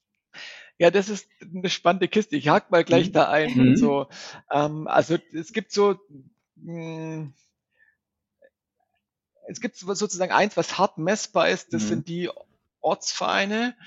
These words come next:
Speaker 1: ähm, die über die Mitgliedsverbände beim C V M Deutschland gemeldet werden.
Speaker 2: Mhm.
Speaker 1: So, und dann gibt's eine klei-, muss man mal gucken, da gibt's eine kleine Überschneidung, ähm, das ist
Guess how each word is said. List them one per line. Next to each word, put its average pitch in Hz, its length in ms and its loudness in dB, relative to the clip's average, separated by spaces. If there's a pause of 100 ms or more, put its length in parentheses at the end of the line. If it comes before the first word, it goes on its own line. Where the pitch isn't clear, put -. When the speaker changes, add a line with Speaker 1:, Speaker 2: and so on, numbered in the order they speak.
(360)
Speaker 1:
ähm, 147 460 -8
die 165 220 -6
über 160 260 -6
die 156 120 -6
Mitgliedsverbände 151 800 -6
beim 139 180 -10
C 151 100 -12
V 151 120 -8
M 143 200 -10
Deutschland 127 420 -6
gemeldet 123 460 -12
werden. 123 420 -12
Speaker 2:
Mhm. 110 460 -8 (320)
Speaker 1:
So, 127 160 -12
und 123 160 -14
dann 123 140 -12
gibt's - 240 -14
eine 151 120 -4 (240)
klei-, 143 200 -2
muss 170 200 -6
man 175 80 -4
mal 165 120 -4
gucken, - 260 -8
da 180 60 -6
gibt's 156 180 -8
eine 165 80 -12
kleine 165 220 0
Überschneidung, 165 580 -2 (340)
ähm, 139 280 -6
das - 420 -6
ist - 340 -16